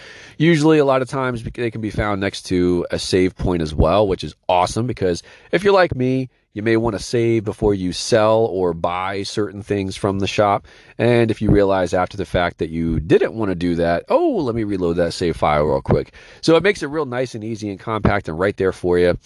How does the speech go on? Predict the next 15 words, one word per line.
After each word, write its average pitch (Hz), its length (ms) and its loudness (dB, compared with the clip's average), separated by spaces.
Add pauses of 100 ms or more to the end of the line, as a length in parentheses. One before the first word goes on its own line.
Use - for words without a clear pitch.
(320)
But 120 280 2
the 110 60 -6
shop, 156 440 -2
I 104 120 -2
absolutely 101 520 -2
loved 92 400 -2
it 104 60 -6
in 101 60 -6
this 98 160 -8
game. 95 440 -4
I 87 80 -4
felt 107 220 2
like 101 120 2
it - 60 -6
had 92 260 0